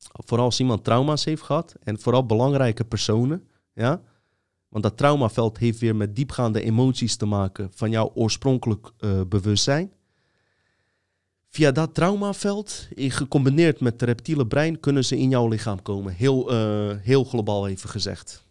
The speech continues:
Ja? Daar hou ik het even bij. Dus ook zij kunnen dat doen. En hebben ze ook eigenlijk een soort van ons, eh, gekopieerd hoe wij dat deden. En zij, eh, doen het dan voor hun eigen agenda. En vaak bij belangrijkste mensen. En waarom, eh, ehm,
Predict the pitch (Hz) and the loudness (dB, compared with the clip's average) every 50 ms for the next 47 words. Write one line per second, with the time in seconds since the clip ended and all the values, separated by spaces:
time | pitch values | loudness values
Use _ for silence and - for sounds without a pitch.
0 | _ _ - 110 117 139 165 - _ _ _ _ _ _ 107 117 107 110 117 113 | _ _ -4 -2 -2 -2 -4 -8 _ _ _ _ _ _ -2 0 2 4 4 2
1 | 110 110 98 - 98 95 - - 98 95 92 90 90 95 - _ _ _ _ _ | 2 -2 -2 -2 -2 -4 -4 -8 -10 -10 -10 -10 -10 -12 -16 _ _ _ _ _
2 | _ _ _ _ _ _ _ _ _ _ _ _ _ _ _ 117 113 113 - - | _ _ _ _ _ _ _ _ _ _ _ _ _ _ _ -6 -6 -4 -2 0
3 | 156 127 110 - 151 156 147 - 131 123 113 104 104 95 92 104 95 - 90 101 | 0 0 2 2 2 2 2 2 2 2 2 2 0 0 -2 -2 -4 -4 -2 0
4 | 107 117 120 123 127 107 123 120 135 - - 107 131 139 131 113 107 120 110 - | 2 2 2 2 0 0 0 0 -2 -2 -2 -2 -2 -2 -4 -4 -6 -6 -4 -2
5 | 127 120 110 - 117 107 104 - 120 117 117 110 - - - 110 104 104 101 101 | -4 -4 -4 -4 -4 -4 -4 -4 -4 -4 -4 -4 -4 -4 -4 -4 -4 -2 -4 -4
6 | 98 101 _ _ _ - - 110 - - - - 117 117 110 104 113 113 110 104 | -6 -10 _ _ _ -18 -16 -16 -16 -12 -4 0 2 2 2 2 0 0 0 2
7 | 117 117 127 117 123 113 113 113 113 113 107 113 113 110 - - 107 104 - - | 2 2 2 2 0 0 0 0 0 -2 -2 -4 -6 -8 -8 -8 -8 -8 -8 -8
8 | - - 117 110 110 - - - 110 104 101 101 104 104 107 107 110 104 101 95 | -6 -2 0 0 0 -2 -4 -6 -6 -4 -4 -4 -4 -4 -4 -2 -2 -2 -2 -2
9 | 101 101 98 - - 101 98 98 98 - - 101 98 98 - - - - - 104 | -4 -4 -4 -6 -6 -6 -4 -6 -6 -6 -6 -4 -4 -4 -6 -8 -10 -10 -12 -10
10 | - - 107 101 98 95 85 - - _ - - - - - - 107 98 - 135 | -6 -4 -4 -2 -2 -4 -8 -10 -12 _ -20 -20 -20 -18 -10 -8 -6 -2 0 2
11 | 131 123 110 117 110 104 110 107 117 127 135 123 120 110 104 - - 104 101 104 | 2 2 2 2 0 0 0 0 0 0 0 0 -2 -2 -2 -4 -4 -4 -4 -2
12 | 107 117 120 - 120 - - 104 95 98 95 113 120 127 139 139 123 - - - | -2 -2 -4 -4 -6 -6 -4 -4 -4 0 0 0 2 2 0 0 -2 -4 -6 -8
13 | - 104 - 110 110 101 101 104 | -8 -8 -6 -4 -4 -4 -4 -6